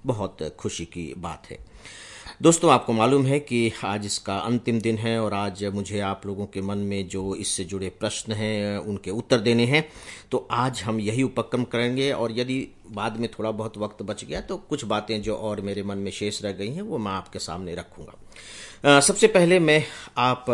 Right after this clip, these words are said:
लोगों के सामने एक पत्र पेश करना चाहूँगा, उसके कुछ अंश जो पुलकित उषा सरकार दिल्ली से हैं, इन्होंने लिखा है, उसका एक छोटा सा अंश।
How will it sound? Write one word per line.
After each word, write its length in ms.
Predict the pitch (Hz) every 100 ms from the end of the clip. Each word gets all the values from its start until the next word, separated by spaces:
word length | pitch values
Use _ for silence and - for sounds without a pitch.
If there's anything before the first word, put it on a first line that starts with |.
| 120 117
लोगों 380 | 110 107 107 113
के 200 | 104 104
सामने 600 | 98 107 131 127 104 110 - - - - -
एक 220 | 135 135 - -
पत्र 420 | 147 - - 139
पेश 400 | 135 131 135 135
करना 320 | - 117 127
चाहूँगा, 400 | 123 113 123 123
उसके 180 | 131 -
कुछ 260 | - 165 - -
अंश 400 | 127 143 151 -
जो 380 | 131 113 120 123
पुलकित 540 | 113 143 143 139 147 - -
उषा 560 | 123 - 127 127 123 -
सरकार 680 | - 107 - 110 92 90 - _ -
दिल्ली 300 | 113 127 131
से 160 | - 117
हैं, 280 | 123 123 - - - -
इन्होंने 460 | 151 147 117 107
लिखा 340 | 92 98 - 98
है, 200 | 87 - -
उसका 380 | - - - -
एक 340 | 117 - 98 -
छोटा 360 | 135 131 104
सा 500 | - 101 87 69 - 117
अंश। 420 | 92 80 -